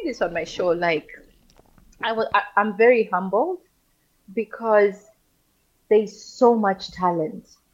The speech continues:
Even just at Energy Radio itself,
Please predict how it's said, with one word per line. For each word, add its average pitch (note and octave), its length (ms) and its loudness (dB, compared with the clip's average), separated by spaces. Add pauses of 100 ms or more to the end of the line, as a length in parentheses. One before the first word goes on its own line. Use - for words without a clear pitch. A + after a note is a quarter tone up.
(420)
Even A#3+ 300 6 (160)
just A#3+ 320 0
at F3+ 240 2
Energy F#3 460 2
Radio E3+ 420 2
itself, - 640 0